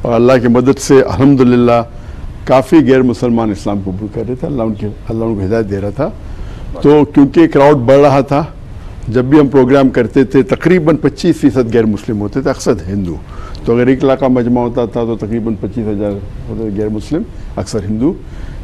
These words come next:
जब दस लाख का मजमा होता था तो ढाई लाख, अ, होते थे गैर मुस्लिम, अल्हम्दुलिल्लाह। और अक्सर जो गैर मुस्लिम मेरे प्रोग्राम देखते थे, अक्सर में से मुतासिर थे,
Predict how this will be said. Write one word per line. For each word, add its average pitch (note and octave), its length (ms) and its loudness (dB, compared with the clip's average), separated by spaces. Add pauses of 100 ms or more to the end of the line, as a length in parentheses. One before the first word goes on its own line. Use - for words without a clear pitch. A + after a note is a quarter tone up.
(100)
जब G2+ 200 -4
दस B2 200 -2
लाख A#2 220 0
का B2 80 0
मजमा A2+ 320 -2
होता G#2+ 280 -4
था G#2+ 100 -2
तो G#2 120 -4
ढाई F#2+ 180 -4
लाख, G#2+ 220 -4
अ, - 600 -12
होते G#2 540 -6
थे G2+ 60 -4
गैर G#2 160 -4
मुस्लिम, G#2 340 -6
अल्हम्दुलिल्लाह। G2 560 -6 (680)
और E3+ 520 2 (720)
अक्सर E3+ 600 2 (320)
जो B2+ 140 4
गैर C#3+ 240 6
मुस्लिम C#3 400 4
मेरे B2+ 280 4
प्रोग्राम A#2 500 2
देखते G#2+ 340 0
थे, G#2 200 -4 (460)
अक्सर A#3 320 2
में F3+ 180 6
से C#3+ 60 2
मुतासिर G2 460 -2
थे, - 300 -14